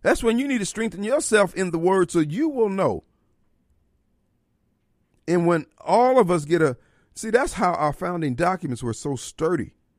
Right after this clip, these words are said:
Because those men who helped create those documents, helped write those documents, they had a common body of knowledge. They're just like the young men coming out of Mercy House Adult Teen Challenge. They study one book down there,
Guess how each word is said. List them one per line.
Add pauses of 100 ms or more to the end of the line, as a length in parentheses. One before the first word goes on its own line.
(540)
Because
those
men
who
helped
create
those
documents,
helped
write
those
documents, (380)
they
had
a
common
body
of
knowledge. (240)
They're
just
like
the
young
men
coming
out
of
Mercy
House
Adult
Teen
Challenge. (260)
They
study
one
book
down
there,